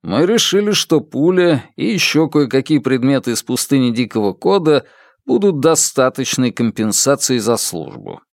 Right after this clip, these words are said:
Возможно, мы несколько превысили свои полномочия, если вы понимаете, о чем идет речь. Но, по крайней мере, нам удалось оттуда выбраться. Большинству мишек повезло меньше».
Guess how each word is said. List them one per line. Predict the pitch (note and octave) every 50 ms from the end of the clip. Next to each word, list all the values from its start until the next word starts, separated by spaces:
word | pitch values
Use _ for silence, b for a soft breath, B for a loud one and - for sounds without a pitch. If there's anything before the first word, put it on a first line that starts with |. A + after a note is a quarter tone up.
| _ _ _ _ _ _ _ _ _ _ _ _ _ _ -
Возможно, | - G2+ A#2+ D3 D3 B2 D3+ F3 G3+ G3+ E3 F#3+ G3
мы | G3 G3+
несколько | G3 G#3 G#3+ F#3+ - - G3+ F#3 - G3+
превысили | F3+ G3 G#3 G#3 G#3 A#3+ B3+ G#3 - - - F#2 D#2+ -
свои | - - F2+ G#2 A2 G#2+
полномочия, | - - G#2 A2+ A2+ A2+ A#2 A#2+ D#3 F#3+ F#3+ - - - - - A#1+ - - - _ _ _ _ _ _ _ _ _ _ -
если | - C#3 D#3+ D3+ - - - D#3 D#3
вы | D3+ D3 D3 D3+ D3+ D3+ D3 C#3+ A#2+
понимаете, | - _ - D3 D3 D3+ D#3+ E3+ F3 E3 D#3 A#2+ F2+ E2 C#2 - - -
о | C2 C#2+
чем | - - - A#2+ C3 B2+ A#2+
идет | G#2 A2 G#2+ - -
речь. | A2 F#2 D#2 G#1+ - - - - - - _ _ _ _ _ _ _ _ _ _ _ _ _
Но, | - F2+ F#2 A2+ C#3+ E3 F#3
по | G#3 G3+ F#3+
крайней | - G3 G3 G3 G3 G3+ G3+
мере, | F#3+ G3 G3 G3 G3
нам | F3+ D#3 C3+ C3+ C#3
удалось | D3 C#3 D#3 D#3 D3+ B2+ A#2+ A#2 - -
оттуда | B2+ B2 - _ - A2+ A#2+ A#2 B2 A#2+
выбраться. | B2 D3 D#3 A2+ - - - - - - - - - - _ _ _ _ _ _ _ _ _ _ _ _
Большинству | F2+ G2+ B2 B2 - - C3+ C3+ A#2+ - - D3+ F3 G3+
мишек | G3+ F3 C#3 C3+ C3 - - E3+ D#3+ D#3 -
повезло | _ C3 A#2+ G#2+ G2 F#2 F2+ G2 G#2 A2 A#2
меньше». | A#2 A2+ C3 C#3+ B2 - - - - - - -